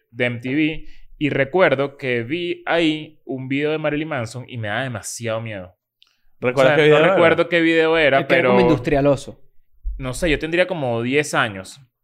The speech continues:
Speaker 3: Que salía un ojo así.
Speaker 1: Y lo veía, yo decía, "¿Qué bolas esta mie-?". O sea, que me, es demasiado, es, es, es aterrador. O sea,
Speaker 3: Patético.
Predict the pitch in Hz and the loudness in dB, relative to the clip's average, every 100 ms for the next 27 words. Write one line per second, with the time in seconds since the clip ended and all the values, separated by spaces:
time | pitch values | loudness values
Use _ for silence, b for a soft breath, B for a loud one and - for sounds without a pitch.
0 | _ _ 131 156 156 170 175 180 165 170 | _ _ -4 2 4 6 6 4 2 -2
1 | 143 165 160 151 143 147 185 165 143 151 | -2 0 4 4 4 4 4 4 2 -2
2 | - 165 127 - 135 147 180 175 - 190 | -4 -2 -2 -2 -4 -2 -2 -6 -8 -8
3 | 190 196 - 131 170 151 143 123 123 107 | -8 -8 -6 -2 0 0 -4 -8 -8 -6
4 | 113 104 143 - 107 98 - - - - | -8 -8 -10 -8 -6 -6 -8 -12 -14 -14
5 | - _ _ - - 104 - 120 190 139 | -16 _ _ -16 -10 -10 -8 0 2 2
6 | 98 139 113 120 139 131 110 107 | 4 4 2 0 2 2 2 -2